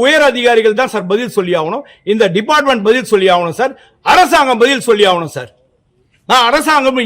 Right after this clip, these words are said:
இப்பயும் சொல்றேன், ஆனரபிள் சி எம் அவங்க வந்து நல்லபடியா அரசை நடத்திக்கிட்டு இருக்கிறாங்க.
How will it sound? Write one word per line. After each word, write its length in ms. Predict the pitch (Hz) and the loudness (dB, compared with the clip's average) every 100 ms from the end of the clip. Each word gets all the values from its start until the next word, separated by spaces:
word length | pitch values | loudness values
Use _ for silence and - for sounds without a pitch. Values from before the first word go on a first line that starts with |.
| 233 | -4
இப்பயும் 340 | 233 330 302 240 | -2 0 2 0
சொல்றேன், 300 | 220 269 285 - _ - 214 | 2 0 -4 -14 _ -2 2
ஆனரபிள் 360 | 294 262 233 214 | 4 2 0 -2
சி 80 | 262 311 | -2 0
எம் 120 | 269 | 2
அவங்க 220 | 240 226 220 | 2 2 -2
வந்து 240 | 233 262 | -2 -4
நல்லபடியா 680 | 208 254 349 330 285 262 262 247 202 208 | -2 0 0 0 0 0 2 2 0 -2
அரசை 260 | 285 254 202 | -2 -2 -2
நடத்திக்கிட்டு 420 | 220 233 226 175 | -4 -4 -6 -8
இருக்கிறாங்க. 320 | 180 160 139 | -6 -6 -8